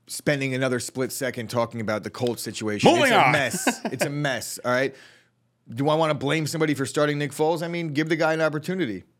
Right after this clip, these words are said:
Speaker 1: Why not? What the hell else you got to lose? You think he's worse or better?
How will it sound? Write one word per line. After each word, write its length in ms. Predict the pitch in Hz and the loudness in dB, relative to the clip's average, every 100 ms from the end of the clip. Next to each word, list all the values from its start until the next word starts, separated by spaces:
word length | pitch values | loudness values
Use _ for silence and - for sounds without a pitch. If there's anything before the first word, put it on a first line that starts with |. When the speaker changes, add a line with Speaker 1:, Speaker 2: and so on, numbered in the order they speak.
| _ | _
Speaker 1:
Why 240 | 110 123 135 | -6 -6 -4
not? 300 | 151 113 117 | -4 -6 -8
What 140 | 123 | -6
the 80 | 135 | -4
hell 160 | 139 | -2
else 180 | 139 143 | -2 -2
you 80 | 139 | -2
got 140 | 131 | -4
to 80 | 127 | -2
lose? 280 | 135 151 107 | -2 -2 -2
You 100 | 120 | -6
think 160 | 135 127 | -6 -6
he's 140 | 113 | -6
worse 380 | 107 127 139 - | -2 0 0 -2
or 120 | 131 | -6
better? 320 | 101 135 151 | -4 -2 -2